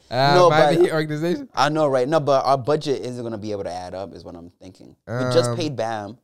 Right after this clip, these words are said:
Speaker 1: Yeah, y'all actually just paid somebody else. Let me tell you.
Speaker 2: Butler.
Speaker 1: No.
Speaker 2: We have, we gave him an
Speaker 1: But yes,
Speaker 2: extension.
Speaker 1: not,
Speaker 2: Yeah.
Speaker 1: no, but not him.
Speaker 2: Oh,
Speaker 1: All right, come
Speaker 2: okay.
Speaker 1: on, man. You skipping through the stories, man.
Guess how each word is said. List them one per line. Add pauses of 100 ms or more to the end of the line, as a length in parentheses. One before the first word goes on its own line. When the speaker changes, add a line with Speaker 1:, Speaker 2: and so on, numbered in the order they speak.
(200)
Speaker 1:
Yeah, (200)
y'all
actually
just
paid
somebody
else.
Let
me
tell
you. (800)
Speaker 2:
Butler. (1200)
Speaker 1:
No. (480)
Speaker 2:
We
have,
we
gave
him
an
Speaker 1:
But
yes,
Speaker 2:
extension.
Speaker 1:
not,
Speaker 2:
Yeah.
Speaker 1:
no,
but
not
him. (300)
Speaker 2:
Oh,
Speaker 1:
All
right,
come
Speaker 2:
okay.
Speaker 1:
on,
man.
You
skipping
through
the
stories,
man.